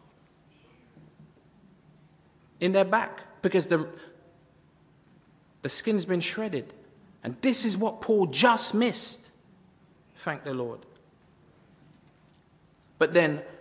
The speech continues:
after es-, escaping this Roman scourging by exploiting the loophole in Roman law,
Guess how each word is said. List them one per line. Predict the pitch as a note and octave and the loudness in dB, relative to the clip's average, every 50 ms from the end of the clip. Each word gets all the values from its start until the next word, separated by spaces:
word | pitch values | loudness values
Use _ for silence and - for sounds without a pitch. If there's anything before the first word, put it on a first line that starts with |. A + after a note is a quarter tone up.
| - - - - _ _ _ _ - - - _ _ _ _ _ _ _ _ _ _ _ - - - _ _ _ _ _ _ _ _ - | -20 -20 -20 -20 _ _ _ _ -20 -20 -20 _ _ _ _ _ _ _ _ _ _ _ -20 -20 -20 _ _ _ _ _ _ _ _ 6
after | E3+ G3+ G#3 - - A3 | 6 6 6 6 4 4
es-, | - F3+ F3 E3 - - - - - - | 4 4 2 0 0 -4 -6 -8 -4 -2
escaping | D3 D3 - - - - - G#3 G#3 A3 G#3+ G#3+ - A3 G3+ G3 G3 F#3+ F#3+ - | -2 -2 -2 -4 -6 0 2 4 4 4 2 0 2 2 2 4 2 0 -2 -4
this | - D#3 D#3 - | -4 -6 -6 -2
Roman | C#3+ F3 F3+ F3+ F3+ E3+ E3 | 2 4 4 4 4 4 2
scourging | E3 - - - - G3 F3+ E3+ E3+ - D#3 C#3 C3+ | 0 -4 -4 2 4 4 4 4 2 0 -2 0 2
by | C#3 C3+ B2+ | 2 2 2
exploiting | - - - - - - F3+ F3+ F3+ - - D3+ D3 C#3+ C#3 | 2 0 -4 -6 -4 0 4 4 4 4 2 -2 -2 -2 0
the | C3+ | 0
loophole | C#3 C#3+ E3 E3+ E3 E3+ - - C3 B2 B2 B2 B2 | 2 4 4 4 2 0 -2 -2 0 0 2 0 0
in | B2 B2+ | -2 0
Roman | C3+ C#3+ C#3 C3+ C3+ C3 C3 C3+ C#3+ | 2 2 2 2 0 -2 -2 -2 0
law, | C#3+ C#3 B2+ A#2+ B2 C#3 | 0 0 0 0 -2 -4